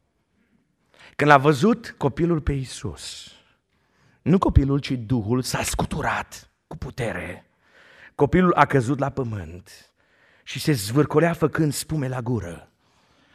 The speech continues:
O să-ți spună diavolul: „N-are cum Iisus să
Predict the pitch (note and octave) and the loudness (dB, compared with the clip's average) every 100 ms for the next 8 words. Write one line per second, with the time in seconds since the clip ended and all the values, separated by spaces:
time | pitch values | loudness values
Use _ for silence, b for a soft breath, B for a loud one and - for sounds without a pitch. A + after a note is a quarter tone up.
0 | _ - A2 B2+ - B2 A#2 A#2+ A#2 A2 | _ -6 -4 -4 -2 -2 0 2 0 0
1 | A2 A2 G#2 G#2+ - _ - G#2 G#2+ F#2+ | 0 -2 -4 -10 -20 _ -4 2 2 2
2 | F#2 F#2 F#2+ - F#2 E2+ - - - - | -2 -4 -4 -8 -8 -6 -6 -6 -10 -16
3 | - - F#2+ E2+ | -16 -10 -10 -10